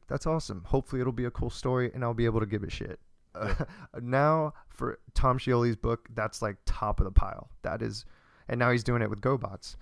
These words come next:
Speaker 2: Oh,
Speaker 1: So
Speaker 2: yeah, I've read the,
Speaker 1: he
Speaker 2: I just
Speaker 1: just
Speaker 2: read this, I just read the second issue of that. Man, that's another good book, yeah.
Speaker 1: Yeah, he's made me care about the GoBots, you know?
Speaker 2: Yeah. <laughs> Who thought
Speaker 1: You
Speaker 2: they'd
Speaker 1: know, he
Speaker 2: say
Speaker 1: did the
Speaker 2: that?
Speaker 1: same thing with Superpowers. When he was doing those three-pagers, he made me, he reminded us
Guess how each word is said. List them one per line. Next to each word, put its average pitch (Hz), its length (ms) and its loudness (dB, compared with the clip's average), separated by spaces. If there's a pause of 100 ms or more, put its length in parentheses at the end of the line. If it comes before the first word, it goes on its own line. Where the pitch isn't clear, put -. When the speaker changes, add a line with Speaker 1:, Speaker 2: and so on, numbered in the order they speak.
(160)
Speaker 2:
Oh, 107 140 4
Speaker 1:
So 107 60 6
Speaker 2:
yeah, 113 160 8
I've 101 100 4
read 131 120 8
the, 104 80 4
Speaker 1:
he 107 40 6
Speaker 2:
I - 20 4
just - 200 4
Speaker 1:
just - 20 0
Speaker 2:
read 123 120 8
this, 110 220 -2 (180)
I - 40 -8
just 107 180 -4
read 113 80 6
the 98 60 -2
second 110 320 4
issue 101 220 4
of 87 60 4
that. 92 180 4
Man, 107 260 8
that's 113 160 4
another 104 260 4
good 87 200 2
book, 87 200 0
yeah. 98 240 -2 (840)
Speaker 1:
Yeah, 190 260 6
he's 165 220 4
made 165 180 2
me 156 100 0
care 151 220 6
about 139 220 2
the 139 40 -4
GoBots, 135 540 -6 (240)
you 120 100 -4
know? 110 80 -4
Speaker 2:
Yeah. 117 540 2 (100)
<laughs> - 120 -20
Who 147 100 10
thought 135 140 8
Speaker 1:
You 127 60 8
Speaker 2:
they'd - 60 12
Speaker 1:
know, 147 60 10
he - 60 6
Speaker 2:
say 135 120 10
Speaker 1:
did 120 100 10
the 131 40 10
Speaker 2:
that? 107 100 10
Speaker 1:
same 147 160 4
thing 147 160 4
with 143 120 2
Superpowers. 101 720 6
When 131 120 2
he 139 80 4
was 135 160 6
doing 135 260 2
those 120 220 2
three-pagers, 113 680 0
he 135 120 -2
made 131 260 0
me, 127 180 -4
he 160 220 0
reminded 113 720 -2
us - 400 -10